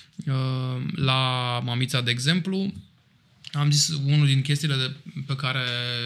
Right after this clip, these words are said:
pe care vrem să continuăm să le facem, și recunosc că am fost și foarte inspirați de italienii cu care lucram, uh, cu care lucrăm în continuare,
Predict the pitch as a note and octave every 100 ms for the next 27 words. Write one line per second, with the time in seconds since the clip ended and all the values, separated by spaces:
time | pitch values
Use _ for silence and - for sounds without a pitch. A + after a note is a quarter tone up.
0 | A#2 C3+ B2+ C3 A#2 A#2+ A#2 B2 B2+ -
1 | A#2 B2 B2 C3 B2 A#2+ B2 A#2+ B2+ C3
2 | C3 D3 D#3 D#3 C#3 D3+ D3+ D3 D3 C#3+
3 | C3+ - B2+ B2+ B2 A#2+ B2 A#2+ B2+ B2
4 | - B2 A#2 A2+ A2 - A#2+ D3 F#3+ -
5 | - - - - B2+ A#2+ B2 A#2 A2+ C3
6 | C3 A#2 A#2+ A#2 A#2 C#3 D#3+ E3